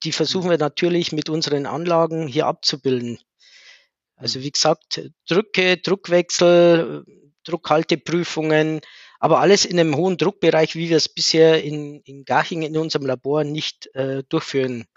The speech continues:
Speaker 1: konnten und durchgeführt haben.
Speaker 2: Wenn wir jetzt den Blick wieder sozusagen einen Schritt weiter schweifen lassen, dann ist es ja so, ihr seid nicht nur im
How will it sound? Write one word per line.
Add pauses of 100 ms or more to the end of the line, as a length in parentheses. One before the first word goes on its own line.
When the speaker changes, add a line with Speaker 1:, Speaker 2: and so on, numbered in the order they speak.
(120)
Speaker 1:
konnten
und
durchgeführt
haben. (520)
Speaker 2:
Wenn
wir
jetzt
den
Blick
wieder
sozusagen
einen
Schritt
weiter
schweifen
lassen, (840)
dann
ist
es
ja
so,
ihr
seid (100)
nicht
nur
im